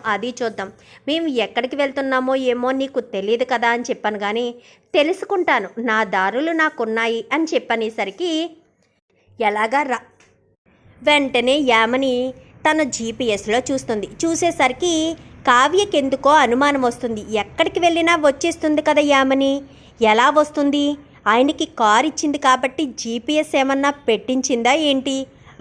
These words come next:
అనుకుంటూనే, "రామ్ గారు, మీరు కారు ఇక్కడ పెట్టేసండి, మా కారులో మనం వెళ్దాము" అని చెప్పాను. కానీ,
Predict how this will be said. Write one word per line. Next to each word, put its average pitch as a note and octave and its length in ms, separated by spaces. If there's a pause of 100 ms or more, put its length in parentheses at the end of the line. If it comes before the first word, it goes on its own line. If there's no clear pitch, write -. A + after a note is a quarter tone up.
(680)
అనుకుంటూనే, C#4 840 (840)
"రామ్ A3 280
గారు, A#3+ 280 (340)
మీరు D#4 160
కారు A#3+ 320
ఇక్కడ C#4+ 160
పెట్టేసండి, A3+ 680 (120)
మా A3 220
కారులో A#3 420
మనం C#4 320
వెళ్దాము" A3+ 520
అని A#3+ 120
చెప్పాను. A3 360
కానీ, A#3 240